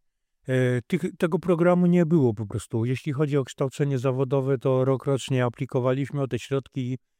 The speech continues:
z zadowoleniem i z ogromną satysfakcją przyjmowaliśmy informację, że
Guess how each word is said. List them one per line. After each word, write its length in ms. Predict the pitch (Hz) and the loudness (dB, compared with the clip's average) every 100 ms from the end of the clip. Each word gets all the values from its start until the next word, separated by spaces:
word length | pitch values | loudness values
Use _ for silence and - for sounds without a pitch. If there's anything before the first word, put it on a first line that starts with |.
| _ _ _ | _ _ _
z 100 | 120 | -6
zadowoleniem 960 | 110 131 123 120 131 131 127 131 127 123 | -2 -2 0 0 2 2 2 2 2 2
i 180 | 123 113 | 0 -2
z 140 | 107 | 0
ogromną 560 | 123 127 131 131 131 123 - _ _ _ _ _ _ _ - | 0 2 2 2 0 -2 -8 _ _ _ _ _ _ _ -10
satysfakcją 720 | - 123 120 - 135 - 123 | -6 -2 -4 -2 -4 -2 -4
przyjmowaliśmy 800 | 110 135 123 123 120 127 123 139 | -2 -2 0 0 0 -2 -2 -2
informację, 640 | 131 120 123 123 127 139 127 | -2 -2 -2 0 -2 0 0
że 180 | 123 | 0